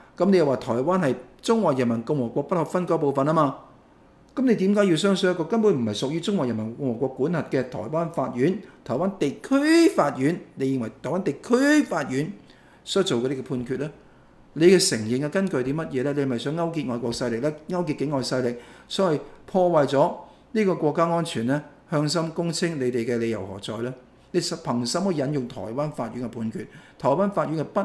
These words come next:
起訴處分、解除離境限制嚟作為你唔係共諜嘅根據呢？咁你係咪共諜？各位，最根本嘅一件事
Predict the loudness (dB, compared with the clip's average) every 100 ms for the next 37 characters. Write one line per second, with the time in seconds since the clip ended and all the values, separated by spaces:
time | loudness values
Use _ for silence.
0 | -2 -2 0 0 -2 -2 -2 -2 -4 -14
1 | -20 -20 _ -2 0 0 0 -2 0 -2
2 | 0 -2 0 0 0 0 -2 -10 -4 -2
3 | 0 0 0 0 0 0 -2 -4 -4 -4
4 | -4 -4 -2 -2 -2 -4 -8 -18 _ _
5 | -20 _ -20 -20 _ -20 -20 -20 _ -2
6 | 0 0 -2 -4 -4 -6 -6 -6 -8 -10
7 | -20 -20 -20 _ _ _ _ _ _ _
8 | -20 _ _ _ _ _ _ _ _ _
9 | _ _ -20 -8 -8 -6 -10 -12 -18 -20
10 | _ _ -16 -8 -6 -4 -4 -4 -6 -6
11 | -8 -8 -10 -12